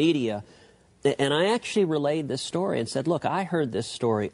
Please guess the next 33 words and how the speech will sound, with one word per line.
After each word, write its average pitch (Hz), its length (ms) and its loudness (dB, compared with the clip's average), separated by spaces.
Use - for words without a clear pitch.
over 120 460 2
and 104 120 0
over 107 360 2
and 98 80 0
over 110 260 0
again 98 240 -2
at 92 80 -4
the 101 80 -4
dinner 110 280 2
table 95 420 -6
from 117 120 2
when 120 120 2
I 123 40 0
was 113 140 -2
three, 139 180 0
four, 123 180 -2
five 107 320 -2
years 92 220 -8
old, 87 340 -10
that 151 200 2
honoring 190 560 4
your 143 160 2
promises, - 880 -4
standing 185 720 2
up 165 200 -4
for 143 100 0
what's 123 320 0
right, 120 340 0
even 165 380 4
when 143 180 2
there's 123 240 -2
a 104 40 -4
cost, - 680 -4